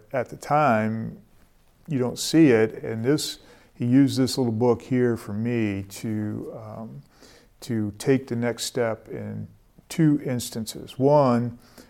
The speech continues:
was when I was a very young Christian, I was new to the church, uh, I hadn't been in, baptized very long, and I was reading this book and I'm absorbing, uh, everything, I'm studying the Bible, but I'm a very private person by nature,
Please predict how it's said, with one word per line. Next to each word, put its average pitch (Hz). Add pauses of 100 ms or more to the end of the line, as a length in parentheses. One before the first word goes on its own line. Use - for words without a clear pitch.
(200)
was 117
when 120
I -
was 101
a -
very 143
young 139
Christian, 123
I 104
was 95
new 139
to 139
the 104
church, 117 (520)
uh, 98 (140)
I 127
hadn't 117
been 131
in, 123 (180)
baptized 117
very 117
long, 110 (320)
and 120
I 113
was 104
reading 143
this 123
book 131
and 107
I'm 98
absorbing, 131
uh, 131
everything, 127
I'm 104
studying 143
the 117
Bible, 110 (1300)
but 127
I'm 123
a 123
very 147
private 135
person 135
by 107
nature, 120